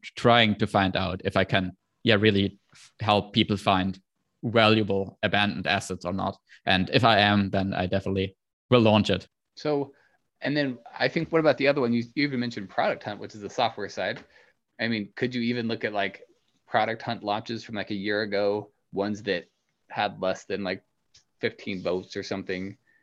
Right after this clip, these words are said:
Speaker 2: and then kinda seeing, does that domain still exist?
Speaker 1: Yeah, you're reading my mind. <laughs>
Speaker 2: Okay, so
Speaker 1: Um,
Speaker 2: that's, like, the path you
Speaker 1: um,
Speaker 2: take, yeah.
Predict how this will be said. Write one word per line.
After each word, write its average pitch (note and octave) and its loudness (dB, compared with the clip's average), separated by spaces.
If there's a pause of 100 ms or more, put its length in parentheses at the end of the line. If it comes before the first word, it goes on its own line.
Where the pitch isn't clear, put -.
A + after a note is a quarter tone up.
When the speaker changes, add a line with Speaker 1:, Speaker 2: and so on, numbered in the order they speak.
(260)
Speaker 2:
and F#2+ -2
then F#2+ -4
kinda G#2 0
seeing, G#2 -2
does G2 -2
that G#2 2
domain G2 -2
still F#2+ 0
exist? F2+ -4 (240)
Speaker 1:
Yeah, D3 6
you're A#2+ 6
reading B2+ 6
my G#2+ 4
mind. G#2 0
<laughs> - -6 (580)
Speaker 2:
Okay, C3+ 8
so B2+ 8
Speaker 1:
Um, B2 2
Speaker 2:
that's, C#3+ 8
like, C3 6
the B2 4
path G#2+ 4
you C3+ 6
Speaker 1:
um, B2+ 6
Speaker 2:
take, - -2
yeah. - -4